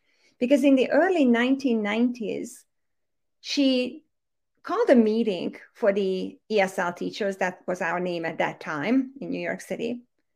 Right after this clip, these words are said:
and asked us how much time we spend in the hallway taking the kids up and down this absolutely beautiful pre-war building <laughs> in Ridge-, in, um, Ridgewood, New York.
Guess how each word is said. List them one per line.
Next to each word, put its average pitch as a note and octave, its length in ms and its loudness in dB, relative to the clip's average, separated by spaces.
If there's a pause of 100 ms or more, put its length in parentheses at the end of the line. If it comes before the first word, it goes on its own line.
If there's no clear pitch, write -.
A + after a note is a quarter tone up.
(440)
and A3+ 200 6
asked E4 380 2
us G3+ 500 -6 (520)
how F4+ 160 2
much G4 220 -2
time D4 220 2
we A#3 80 6
spend B3 340 -2
in A#3+ 120 4
the F3+ 100 0
hallway G3+ 720 -2 (160)
taking A3+ 400 4
the G#3 100 4
kids G3+ 440 -2
up A#3 200 -2
and G#3+ 220 2
down F3+ 560 -4
this F#3+ 160 -6
absolutely G3+ 500 -2
beautiful F#3+ 460 -4
pre-war F3+ 460 -2
building E3+ 680 2 (220)
<laughs> - 240 -20
in G#3 140 4
Ridge-, G3+ 340 0 (100)
in, F#3 480 -2
um, F3 400 -4
Ridgewood, F#3+ 380 -4
New E3+ 120 -6
York. F3 320 -4